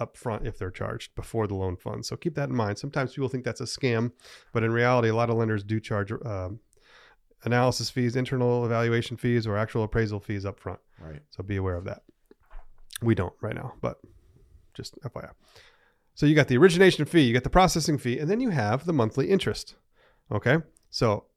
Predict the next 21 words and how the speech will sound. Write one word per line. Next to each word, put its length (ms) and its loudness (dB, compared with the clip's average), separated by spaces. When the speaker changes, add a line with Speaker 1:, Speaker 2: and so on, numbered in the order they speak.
Speaker 1:
in 100 2
this 140 2
particular 480 -2
scenario, 760 0
the 240 -4
interest 400 -4
rate 200 -2
charged 320 -6
to 60 -8
the 60 -10
borrower 340 -4
is 100 -8
twelve 300 -10
percent. 360 -4
Speaker 2:
Mm-hmm. 120 -16
Speaker 1:
So 120 -6
th-, 80 -8
what 120 -2
that 180 -4
means 400 0
is 340 -2